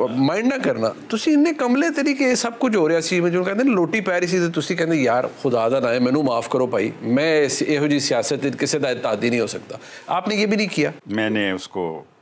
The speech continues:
Speaker 2: देखें, मेरा उससे मुलाकात में, आज ये बात ढकी छुपी नहीं, मैं आपको इंटरव्यू देते हुए कह रहा हूँ कि मैं उसको कहता था, देखें, मेरी तो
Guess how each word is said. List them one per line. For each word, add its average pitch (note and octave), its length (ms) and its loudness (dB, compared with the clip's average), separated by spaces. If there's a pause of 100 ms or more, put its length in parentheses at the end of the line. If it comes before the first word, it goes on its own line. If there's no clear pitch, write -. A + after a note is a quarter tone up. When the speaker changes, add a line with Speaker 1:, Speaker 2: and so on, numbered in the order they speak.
(120)
Speaker 2:
देखें, A2 420 -4 (520)
मेरा A#2+ 440 0
उससे C3 300 -2
मुलाकात G#2 580 -2
में, F#2+ 280 -6 (800)
आज G#2+ 300 -2 (1160)
ये G#2 120 -2
बात G2+ 440 -2
ढकी G2+ 200 -10
छुपी G2 300 -10
नहीं, G2 160 -6
मैं G2 140 -6
आपको G2+ 420 -2
इंटरव्यू F#2+ 300 -10
देते F2 260 -8
हुए F2 180 -10
कह E2+ 120 -12
रहा D#2+ 100 -12
हूँ D#2 120 -16 (400)
कि A#2 80 -6
मैं G2+ 420 -2
उसको G2 300 -8
कहता F#2 360 -4
था, G2 100 -8
देखें, B2 300 -6
मेरी C#3 300 -2
तो F3 200 -6